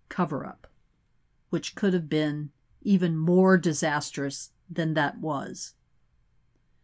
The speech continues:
But Gorbachev has a mixed legacy in the Soviet Union. He did think Reagan was a buffoon, a plus for me,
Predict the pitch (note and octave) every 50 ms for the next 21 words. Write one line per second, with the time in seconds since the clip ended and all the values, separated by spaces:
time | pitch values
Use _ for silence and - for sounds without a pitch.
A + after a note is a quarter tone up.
0 | _ _ _ _ _ _ _ - - - _ _ _ - E4 D#4+ - - D#4+ E4+
1 | G4 G#4+ G#4 - - C#4 C4 A#3+ A3+ G#3+ G#3 G3+ A3+ G3 A3 G#3+ G3+ G3 F#3 F#3+
2 | F#3+ G#3 G#3 - - - - F#3 F3+ F#3 G3 G#3 G3 G#3 F#3+ - - F3+ E3 E3+
3 | - _ - A3+ A3+ A3+ A3+ G#3+ F#3+ - - - D#3 D#3 D3 D3 C#3+ D3 - G3
4 | E3 D#3 D3+ D3 D#3 - - G#3+ F3+ - _ _ _ _ _ _ _ _ _ _
5 | - _ _ _ _ _ _ _ - - - C4+ A#3 F#3 F3 A3 A#3 C4 C4+ -
6 | - A#3 G#3 G3+ A3 C4 - - - - - E3+ F#3 F#3+ F#3+ F3 G3+ G#3 A#3 A#3+
7 | G#3+ F#3 E3+ - G3 - - A3+ A3+ - - E3+ D#3 D3 D3+ E3+ A#3 C#4 - _
8 | _ _ _ _ _ _ _ _ _ _ _ _ _ - F3+ F3+ - - G3 F3
9 | D#3 D#3+ - - - - D#3+ D#3 D#3 D#3 C#3+ D3 F3+ G#3+ -